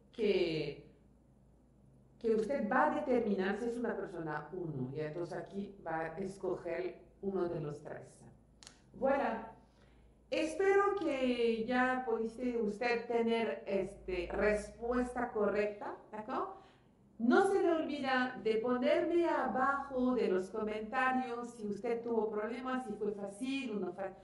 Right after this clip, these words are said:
un poco difícil, si quiere que vemos un tema que vimos anteriormente, pero donde le costaba un poco de trabajo,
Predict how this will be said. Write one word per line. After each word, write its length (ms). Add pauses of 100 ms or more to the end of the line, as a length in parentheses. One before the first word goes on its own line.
(140)
un 180
poco 260
difícil, 680
si 200
quiere 560 (280)
que 400
vemos 540
un 260
tema 380
que 160
vimos 420
anteriormente, 1120
pero 220
donde 300
le 200
costaba 640 (160)
un 200
poco 340
de 120
trabajo, 680